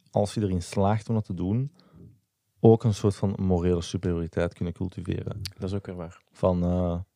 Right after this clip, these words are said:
Speaker 1: dat je zo, hè, dan zeg je zo, "Die gast."
Speaker 2: Mm.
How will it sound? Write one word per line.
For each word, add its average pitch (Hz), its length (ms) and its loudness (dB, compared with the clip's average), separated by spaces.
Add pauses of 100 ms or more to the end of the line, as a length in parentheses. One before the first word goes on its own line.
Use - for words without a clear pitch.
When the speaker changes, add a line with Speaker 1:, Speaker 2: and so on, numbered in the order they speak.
(400)
Speaker 1:
dat 95 200 4
je 101 100 0
zo, 92 300 4
hè, 131 280 4
dan 104 140 2
zeg 101 180 4
je 95 100 0
zo, 90 200 0
"Die 98 340 0
gast." - 440 -8
Speaker 2:
Mm. 107 180 -6